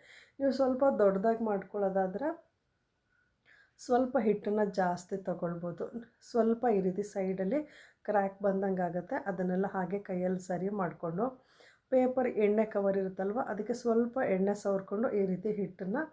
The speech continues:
ಸ್ವಲ್ಪ ಕೈಲಿ ಎಣ್ಣೆನ ಎತ್ಕೊಂಡು ಈ ರೀತಿ ಲಟ್ಟಿಸ್ಕೊಳ್ತಿದ್ದೀನಿ. ತುಂಬ ಈಸಿಯಾಗಿ ಬರುತ್ತೆ. ಇಲ್ಲಾಂದರೆ ರೋಟಿ ಮೇಕರಲ್ಲೂ ಮಾಡ್ಬೋದು, ಹಪ್ಪಳದ ಪ್ರೆಸ್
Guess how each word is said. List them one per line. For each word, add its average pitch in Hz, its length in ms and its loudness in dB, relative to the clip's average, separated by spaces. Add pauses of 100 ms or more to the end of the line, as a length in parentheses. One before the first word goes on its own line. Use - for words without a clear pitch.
(460)
ಸ್ವಲ್ಪ 240 320 4 (180)
ಕೈಲಿ 214 380 4 (160)
ಎಣ್ಣೆನ 190 260 0 (520)
ಎತ್ಕೊಂಡು 208 520 -4 (140)
ಈ - 20 4 (100)
ರೀತಿ 175 260 -4
ಲಟ್ಟಿಸ್ಕೊಳ್ತಿದ್ದೀನಿ. 180 920 -6 (480)
ತುಂಬ 277 260 2 (220)
ಈಸಿಯಾಗಿ 196 480 0
ಬರುತ್ತೆ. 180 260 -4 (120)
ಇಲ್ಲಾಂದರೆ 208 400 2 (540)
ರೋಟಿ 202 340 4 (100)
ಮೇಕರಲ್ಲೂ 196 500 4
ಮಾಡ್ಬೋದು, 180 360 0 (120)
ಹಪ್ಪಳದ 202 400 0
ಪ್ರೆಸ್ 190 240 -4